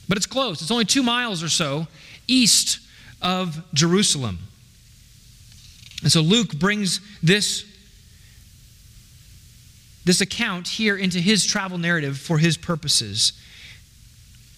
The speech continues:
Now, upon entering Bethany, this quaint little village,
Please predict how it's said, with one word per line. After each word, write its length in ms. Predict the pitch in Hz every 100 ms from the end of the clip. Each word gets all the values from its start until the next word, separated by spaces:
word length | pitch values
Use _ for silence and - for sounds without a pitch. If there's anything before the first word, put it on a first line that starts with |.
| - - -
Now, 100 | 190
upon 360 | 202 208 277 262
entering 600 | 226 285 294 269 233 160 -
Bethany, 640 | 233 247 180 135 123 180 - - - - -
this 420 | 165 226 - - - - - - - - - -
quaint 460 | - 262 285 220 226
little 200 | 233 208
village, 760 | 220 262 185 202 214 - -